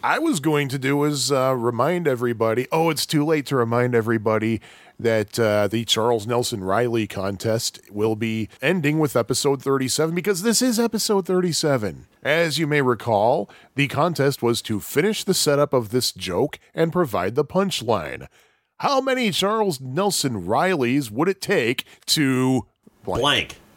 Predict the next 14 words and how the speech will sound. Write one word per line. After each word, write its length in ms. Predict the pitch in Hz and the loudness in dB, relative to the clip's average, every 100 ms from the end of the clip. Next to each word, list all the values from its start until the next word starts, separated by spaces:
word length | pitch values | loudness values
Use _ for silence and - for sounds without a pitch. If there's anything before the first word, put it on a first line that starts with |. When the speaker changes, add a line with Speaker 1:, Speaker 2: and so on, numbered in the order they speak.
| - | -6
Speaker 1:
We 140 | 165 | 0
got 160 | 208 202 | 0 0
some, 300 | - 208 196 | -2 -2 0
uh, 100 | 196 | 0
entries. 460 | 170 196 208 208 165 | 0 0 -2 -2 0
We 80 | 165 | 0
were 180 | 165 170 | 0 0
able 240 | 170 202 | -2 -2
to 140 | 226 190 | -2 -4
narrow 400 | 160 165 180 175 | -2 0 0 0
it 240 | 156 113 | -2 -4
down 420 | 110 131 139 135 127 | -2 0 2 0 -4
to 140 | 107 - | -8 -8
two. 640 | - - - 240 135 - | -10 -6 0 2 2 -2